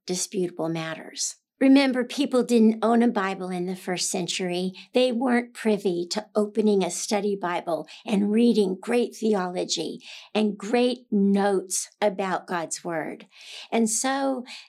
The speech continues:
there needed to be an even greater ability to accept and give them time to grow. We really are without excuse in our culture today. There really is no one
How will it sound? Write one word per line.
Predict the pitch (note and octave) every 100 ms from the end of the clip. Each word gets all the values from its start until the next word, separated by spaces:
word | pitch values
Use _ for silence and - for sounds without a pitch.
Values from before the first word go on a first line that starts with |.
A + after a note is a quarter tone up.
| _
there | G3 C4+ B3+
needed | C4 C#4 B3 B3
to |
be | B3+ C4+
an | B3+ B3 -
even | B3 B3+ A#3 A3+ A3
greater | F#3 G3+ G#3+ G#3+ A3 G#3 E3 B2 F#2+ - _ _ _
ability | - G#3+ G3 A3 G#3 G3+ F3+ F3
to | - A#3
accept | F#3+ - - A3 F3 C3 _ - - - - -
and | B3 A3 G3+ G3 F#3+ F#3+ A3
give | A3+ G3
them | A3+ G3 F#3
time | - G#3+ F#3+ F#3+
to | G3+
grow. | F3+ F#3 F3+ D#3+ - - - - - - _
We | F#3 G3+ C#4 C#4 C4+ B3+ - - _
really | E3 G3+ G3+ G3 F3+
are | F3+
without | F#3 F#3+ G#3+ F#3+ F3+
excuse | - - - G3+ F3 - -
in | F#3+
our | F3+
culture | F3+ - F3+ - F3
today. | - F#3+ F#3+ F3 - - - - -
There | A3+ G#3+
really | F#3+ C4+ C4+ B3 A3 -
is | G3+ G3
no | G3+ G3+ G#3+ G#3
one | F#3+ - G3